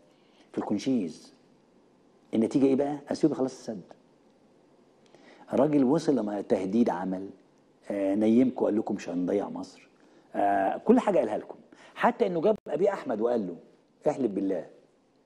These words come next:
ومشيت. إيه رأيك يا آمال؟ جاي تقول بتلكك؟ مين اللي بيتلكك؟ بقالنا عشر سنين يا آمال بنهز في راسك يمكن تشتغل. مفيش فايدة يا آمال.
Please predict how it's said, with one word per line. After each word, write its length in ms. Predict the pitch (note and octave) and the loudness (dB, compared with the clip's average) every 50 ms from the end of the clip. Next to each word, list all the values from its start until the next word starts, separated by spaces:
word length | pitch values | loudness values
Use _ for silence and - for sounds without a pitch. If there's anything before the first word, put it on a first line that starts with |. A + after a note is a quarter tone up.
| _ _ _ - | _ _ _ -6
ومشيت. 500 | B2 D3+ A3 - - - - - - - - _ _ _ - - | -2 -2 -2 -2 -4 -8 -16 -16 -16 -20 -20 _ _ _ 0 2
إيه 60 | D3 | 2
رأيك 300 | E3+ F#3 E3 A#2+ - - | 2 2 0 -2 -6 -8
يا 60 | G2 | -10
آمال؟ 240 | E2+ E2+ E2+ - - - _ _ _ _ _ _ _ _ _ _ _ _ _ - | -10 -12 -14 -16 -18 -20 _ _ _ _ _ _ _ _ _ _ _ _ _ 2
جاي 120 | A2+ C#3+ | 4 4
تقول 160 | C#3 - D3+ C#3+ | 4 2 -2 -4
بتلكك؟ 560 | A#2 - - C3+ D3+ D3+ - C3+ - - - | -4 -4 -6 -6 -6 -4 -4 -4 -6 -4 0
مين 80 | C3+ G3 | 2 4
اللي 120 | A#3 G3 | 4 4
بيتلكك؟ 560 | C3 - - G#2+ - - - - - - - _ _ _ _ _ _ _ _ - | 2 0 -6 -8 -12 -12 -16 -18 -18 -20 -20 _ _ _ _ _ _ _ _ -4
بقالنا 340 | - - C#3+ G3 A3+ G#3+ F3 | 0 2 2 2 2 0 0
عشر 340 | D#3 E3+ G3+ F3+ - D#3 C3+ | 0 -2 -2 -2 0 -2 -2
سنين 360 | - - C3+ C3 D3 D3+ C3 | -2 0 0 2 2 2 2
يا 180 | A#2 G#2+ G#2+ | 0 0 -2
آمال 400 | G#2+ A#2 B2+ B2+ B2 A#2+ A2 G2 G2 - - - - - - - | -2 0 0 0 0 0 -2 -4 -8 -12 -18 -20 -20 -20 -2 2
بنهز 600 | B2 E3 E3+ E3+ D#3 F#3+ B3+ C#4+ G3+ - D3+ F#3+ | 2 2 2 2 2 2 2 2 2 0 0 0
في 160 | F3 - E3 | 2 2 2
راسك 680 | F3 G3+ A#3 A#3 G#3+ - - A#3 A3+ - - - - - - - _ _ - | 2 2 2 2 0 0 2 0 0 0 -4 -14 -14 -14 -16 -20 _ _ 0
يمكن 460 | D#3 B3 C#4 C4+ A3 - B3 A#3 G3 | 2 2 2 0 -2 -2 -4 -2 0
تشتغل. 640 | - A#3 - - - B3 B3+ G#3 G3+ F#3 F#3 F3+ E3+ - - - - _ _ _ _ _ _ _ _ _ _ _ _ _ _ _ _ _ - | 0 0 0 0 0 0 0 0 0 -2 -2 -4 -8 -12 -18 -20 -20 _ _ _ _ _ _ _ _ _ _ _ _ _ _ _ _ _ -8
مفيش 200 | D#3+ G#3+ A3 - | -6 -6 -2 2
فايدة 220 | A3 A3+ A3 F#3+ | 2 2 4 2
يا 60 | E3 | 0
آمال. 220 | D3 E3 F3 D3+ | 0 -4 -8 -12